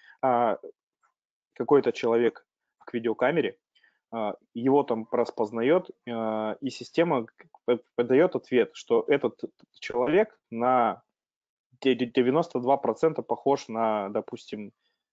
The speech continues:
на Андрея Лунёва, да? А, и при, при этом условии он может пройти. Если подходит Андрей Лунёв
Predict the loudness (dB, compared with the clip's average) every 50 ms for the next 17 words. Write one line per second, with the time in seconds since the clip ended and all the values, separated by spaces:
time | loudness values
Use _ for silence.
0 | _ -4 0 0 0 2 4 6 6 6 6 4 4 2 0 -2 -2 -2 -2 0
1 | 0 -2 -2 -4 _ _ _ _ _ _ _ _ _ _ _ _ -6 -2 0 2
2 | 2 4 2 2 2 0 -2 -4 -4 -2 -2 -2 2 2 2 2 4 4 4 4
3 | 4 0 -4 0 2 2 4 4 4 2 2 0 -2 -2 -6 -10 -10 -8 -8 -10
4 | _ -10 -8 -8 -4 0 2 2 2 0 -4 -8 -4 -2 -4 -4 0 2 2 2
5 | 2 0 -4 -4 -6 -4 2 4 4 4 4 4 2 2 4 2 2 0 -2